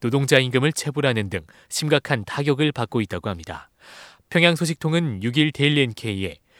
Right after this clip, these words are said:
봉사 기업소들이 비루스 때문에 장사가 되질 않아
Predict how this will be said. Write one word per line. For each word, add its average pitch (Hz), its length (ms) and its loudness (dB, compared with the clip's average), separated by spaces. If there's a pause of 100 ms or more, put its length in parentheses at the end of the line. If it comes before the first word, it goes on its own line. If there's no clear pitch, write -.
(160)
봉사 156 320 4
기업소들이 143 680 0
비루스 147 340 2
때문에 139 440 0
장사가 139 480 2
되질 127 320 2
않아 113 280 2